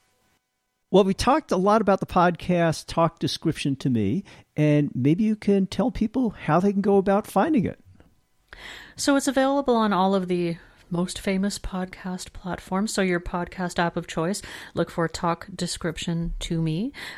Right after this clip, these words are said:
Speaker 2: Our website is w w w dot talk description to me dot com. We are on Twitter as Talk Description, and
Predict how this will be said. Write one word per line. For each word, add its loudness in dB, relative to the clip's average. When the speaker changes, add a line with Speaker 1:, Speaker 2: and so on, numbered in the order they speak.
Speaker 2:
Our 2
website -2
is -2
w 0
w -2
w 0
dot -4
talk -8
description -8
to -8
me -4
dot -8
com. -6
We 2
are -2
on -4
Twitter -2
as -2
Talk -6
Description, -6
and -2